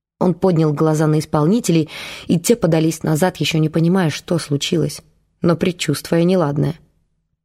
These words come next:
"Где остальное?" — угрожающе проговорил шеф. "Что остальное?" — непонимающе переспросил Игорь. "Ты что, дурак?" — взорвался тот. "Где остальные камни?" Он потыкал пальцем в бриллианты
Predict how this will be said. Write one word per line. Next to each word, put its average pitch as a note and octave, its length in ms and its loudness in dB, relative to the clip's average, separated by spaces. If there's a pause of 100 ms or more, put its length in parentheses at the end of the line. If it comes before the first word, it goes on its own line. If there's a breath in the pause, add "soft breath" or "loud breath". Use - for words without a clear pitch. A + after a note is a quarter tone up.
(1000)
"Где D3 380 0
остальное?" — D3+ 920 0 (400)
угрожающе D3 720 0
проговорил C#3 520 0
шеф. - 380 -8 (560)
"Что - 240 0
остальное?" — D#3 560 2 (260 loud breath)
непонимающе D#3 640 2
переспросил D3 600 -2
Игорь. D3 360 -2 (640)
"Ты F#3 160 2
что, - 300 -2
дурак?" — E3+ 440 2
взорвался D3 600 -2
тот. - 300 -6 (360 loud breath)
"Где E3 260 4
остальные F#3+ 720 2
камни?" F#3 580 0 (760)
Он C#3 80 0
потыкал D3+ 400 0
пальцем E3 400 -2
в C3+ 80 0
бриллианты D3+ 640 2